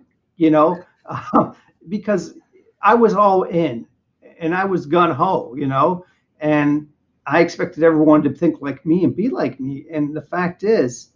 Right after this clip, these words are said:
you burn people out that way. And so maybe I burned out some good people over the years because of my intenseness. You know, I didn't wanna know why, you know, if they just said someone canceled,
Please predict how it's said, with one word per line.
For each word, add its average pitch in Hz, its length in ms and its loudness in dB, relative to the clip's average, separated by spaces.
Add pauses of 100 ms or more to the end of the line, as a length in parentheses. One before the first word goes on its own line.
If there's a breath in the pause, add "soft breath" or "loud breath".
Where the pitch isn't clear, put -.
(320)
you 156 120 4
burn 160 340 6
people 135 420 -2
out 127 240 4
that 113 160 -10
way. 131 160 -12
And 131 120 -10
so 151 220 -16 (160)
maybe 151 480 0 (380)
I 147 80 0
burned 156 280 4
out 151 140 2
some 147 140 -4
good 143 200 0
people 151 320 2
over 143 140 0
the 131 100 -4
years 135 380 0
because 135 460 -6
of 123 80 -10
my 131 200 -2
intenseness. 147 880 -10
You 147 120 -2
know, 151 360 2 (320 soft breath)
I 180 120 2
didn't 220 180 4
wanna 202 160 4
know 180 260 6
why, 151 240 6
you - 460 -16
know, 165 80 -2
if - 80 -6
they 214 100 -2
just 208 160 -6
said 180 120 -8
someone 190 260 -4
canceled, 208 280 -10